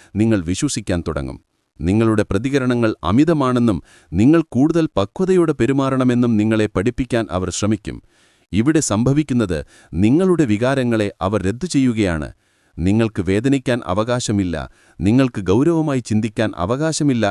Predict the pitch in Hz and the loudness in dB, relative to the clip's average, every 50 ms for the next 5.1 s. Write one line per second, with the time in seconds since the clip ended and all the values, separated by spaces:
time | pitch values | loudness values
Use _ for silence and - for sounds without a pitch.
0 | - - 95 98 104 101 95 - - 95 95 98 95 - - 90 95 113 123 131 | -2 -2 -2 0 0 0 -2 -4 -4 -4 -2 -2 -4 -4 -4 -4 -4 -4 -4 -4
1 | 135 127 101 - 82 82 82 82 80 78 73 58 - _ _ _ _ _ _ _ | -6 -6 -6 -4 -6 -4 -4 -4 -6 -6 -8 -10 -14 _ _ _ _ _ _ _
2 | _ - 85 104 123 147 185 190 190 180 175 156 120 123 131 131 139 147 156 143 | _ -2 2 4 4 4 4 4 2 2 2 2 2 2 2 2 0 0 0 -2
3 | - 131 - 131 120 110 87 90 95 120 135 135 123 117 113 110 92 - - - | -4 -2 0 0 0 0 2 0 0 0 0 0 0 0 0 -2 -2 -4 -10 -20
4 | - _ - 110 104 123 143 143 143 113 104 107 - _ - 135 139 - 95 95 | -12 _ -2 -2 0 0 0 0 2 2 0 0 -2 _ -2 -2 -2 0 0 0
5 | 98 101 | 0 0